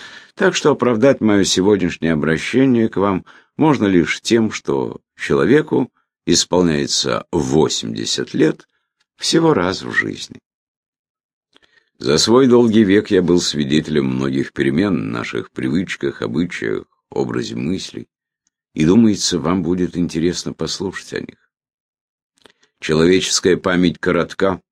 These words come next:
Даже тот, кто вошёл в возраст уже полвека назад,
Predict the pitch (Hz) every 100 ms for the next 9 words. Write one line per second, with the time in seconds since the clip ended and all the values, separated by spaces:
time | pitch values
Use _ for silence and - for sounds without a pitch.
0 | _ _ _ - 78 82 82 104 92 -
1 | - 82 76 76 90 87 71 82 87 73
2 | 73 - 85 76 82 - 95 82 73 65
3 | 76 - 71 69 60 82 82